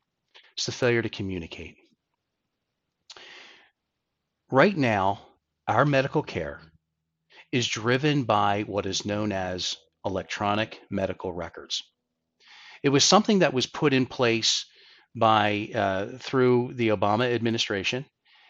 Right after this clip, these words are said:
And if you notice, maybe there's been a change in the way your doctors treat you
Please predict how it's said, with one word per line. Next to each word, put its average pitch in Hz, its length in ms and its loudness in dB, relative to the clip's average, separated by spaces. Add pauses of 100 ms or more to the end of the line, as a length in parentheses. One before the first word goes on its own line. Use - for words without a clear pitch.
(200)
And 123 420 2 (520)
if 147 320 0
you 170 380 4
notice, 120 600 0 (500)
maybe 127 340 2
there's 139 200 -2
been 127 160 0
a 117 60 0
change 127 680 0
in 113 400 0
the 107 120 -2
way 113 260 2
your 143 160 -2
doctors 110 460 -4
treat 113 300 -6
you 101 320 -4